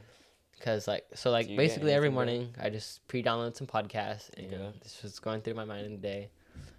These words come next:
Speaker 1: So one podcast I did wanna plug was I E Investies.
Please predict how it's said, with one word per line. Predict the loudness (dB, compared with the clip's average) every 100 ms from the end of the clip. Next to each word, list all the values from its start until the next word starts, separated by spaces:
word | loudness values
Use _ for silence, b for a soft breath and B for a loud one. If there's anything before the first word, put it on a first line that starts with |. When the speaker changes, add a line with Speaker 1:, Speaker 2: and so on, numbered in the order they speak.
| -10
Speaker 1:
So | 0 0
one | 0
podcast | 2 4 4 4 2 0 4
I | 4
did | 6 4
wanna | 4 0
plug | 6 8 8 6 0
was | 0 2 4 2 0 -6 -14 _ b b b _
I | 8 8 8
E | 2 0 0 -2 -2
Investies. | -2 2 4 4 4 0 2 -4